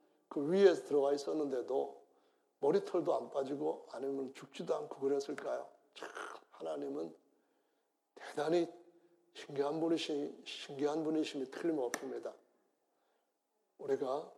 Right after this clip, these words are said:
어떤 상황 속에서도 주님을 의지하는 것이 진짜 합리적이고 이성적이고 신앙적인 줄로 믿으시기를 바랍니다.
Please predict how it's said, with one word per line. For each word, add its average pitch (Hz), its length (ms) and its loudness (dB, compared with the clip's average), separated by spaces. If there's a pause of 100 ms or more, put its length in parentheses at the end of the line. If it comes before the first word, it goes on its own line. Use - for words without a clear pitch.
(680)
어떤 175 360 8
상황 143 320 -2
속에서도 123 800 -4 (680)
주님을 143 420 2
의지하는 135 580 -2
것이 127 440 -6 (760)
진짜 165 500 -4
합리적이고 143 1080 0 (260)
이성적이고 131 960 -4 (420)
신앙적인 147 680 0
줄로 117 280 -2 (120)
믿으시기를 127 580 -6
바랍니다. 110 560 -12